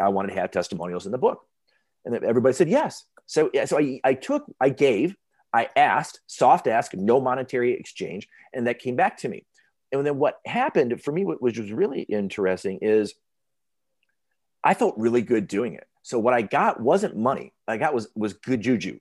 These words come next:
good energy, good mojo from the other person. 'Cause when they have that light bulb moment, you know how this goes. When,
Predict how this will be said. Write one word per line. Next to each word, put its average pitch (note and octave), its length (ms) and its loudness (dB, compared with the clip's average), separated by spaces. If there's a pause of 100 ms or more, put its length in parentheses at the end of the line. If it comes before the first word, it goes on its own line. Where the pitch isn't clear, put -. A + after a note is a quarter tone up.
good B2 220 4
energy, G2+ 320 -2
good G#2+ 200 0
mojo A2 400 2
from G2+ 220 -2
the G2+ 60 -2
other F#2+ 240 -2
person. - 400 -6 (240)
'Cause G#2+ 100 -8
when D#3+ 100 -2
they A3 60 2
have G#3 80 2
that D#3+ 160 2
light E3 160 4
bulb B2 220 2
moment, A#2+ 240 0
you F3+ 80 -2
know G3+ 80 2
how G#2 80 2
this F2+ 160 -4
goes. A2+ 240 -2
When, B2 120 -2